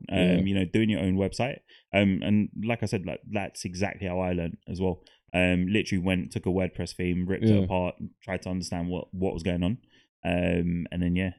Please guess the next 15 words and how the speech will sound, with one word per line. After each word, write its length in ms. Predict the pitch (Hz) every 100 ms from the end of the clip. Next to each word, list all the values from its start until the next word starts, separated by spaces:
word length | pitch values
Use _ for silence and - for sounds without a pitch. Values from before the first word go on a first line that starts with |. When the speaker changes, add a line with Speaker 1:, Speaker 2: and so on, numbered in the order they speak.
| -
Speaker 1:
just, 220 | 92 - -
uh, 160 | 82
sort 40 | 90
Speaker 2:
Awesome. 220 | 104 104
Speaker 1:
of 60 | 95
took 140 | -
it 80 | 80
forward 220 | 95 87
from 100 | -
Speaker 2:
Guys, 200 | 95 117 117
Speaker 1:
there. 60 |
Speaker 2:
just 100 | 104
do 160 | 131 123
it. 80 | - _ -
Uh, 460 | 107 104 110 110